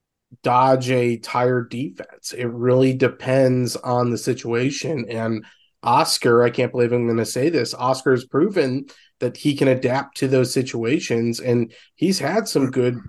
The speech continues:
Kara subs this year. Same thing with Enrique. But like you said, Duncan won the role.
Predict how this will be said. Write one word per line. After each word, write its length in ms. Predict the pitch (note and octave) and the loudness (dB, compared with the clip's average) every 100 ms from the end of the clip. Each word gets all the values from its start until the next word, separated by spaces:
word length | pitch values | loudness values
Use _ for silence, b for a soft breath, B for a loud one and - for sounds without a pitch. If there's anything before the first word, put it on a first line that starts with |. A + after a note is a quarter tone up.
| - _ _ _ _ | -20 _ _ _ _
Kara 420 | - B2+ B2+ C3+ | -4 2 6 4
subs 460 | C3 - D#3+ E3 - | 2 2 0 -2 -10
this 240 | - - | -16 -16
year. 300 | - - - _ | -14 -16 -18 _
Same 300 | - C3+ C3 | -4 0 2
thing 160 | C3+ C#3+ | 4 4
with 160 | C3 C3+ | 4 4
Enrique. 600 | B2 C3 - - - - _ - | 2 0 -2 -6 -8 -14 _ 2
But 340 | B2+ A#2+ - b b _ | 2 2 -2 b b _
like 180 | C3 B2+ | -2 0
you 60 | C3 | 0
said, 360 | F#3+ E3 C3 | 2 2 2
Duncan 440 | - C3 E3+ F3 D#3+ | 2 2 4 4 6
won 160 | D#3 | 6
the 60 | E3+ | 4
role. 580 | D3 A#2 A2 A2+ C3+ | 2 -2 0 -2 -2